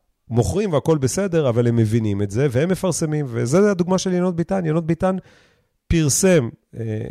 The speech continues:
יינות ביטן בכלל ע-, ע-, עבר מהפכה אדירה בתקופת הקורונה. הגיע מנכ״ל חדש, שתוך כדי משבר באמת מהמורכבים שיש, אוקיי?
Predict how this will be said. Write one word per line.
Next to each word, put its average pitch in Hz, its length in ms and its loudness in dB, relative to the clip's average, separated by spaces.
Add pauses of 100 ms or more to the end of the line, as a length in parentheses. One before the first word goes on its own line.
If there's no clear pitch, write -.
(200)
יינות 135 220 -2
ביטן 151 220 0
בכלל 151 240 0
ע-, - 80 2
ע-, - 400 -8
עבר 127 220 0
מהפכה 143 460 0
אדירה 135 340 -4
בתקופת 110 480 -8
הקורונה. 95 420 -8
הגיע 107 280 -4
מנכ״ל 131 300 -6
חדש, 98 480 -8 (540)
שתוך 107 680 -2
כדי 160 280 0
משבר 139 680 0 (100)
באמת 117 400 -4
מהמורכבים 107 880 -4
שיש, 107 580 -6 (100)
אוקיי? 139 360 -6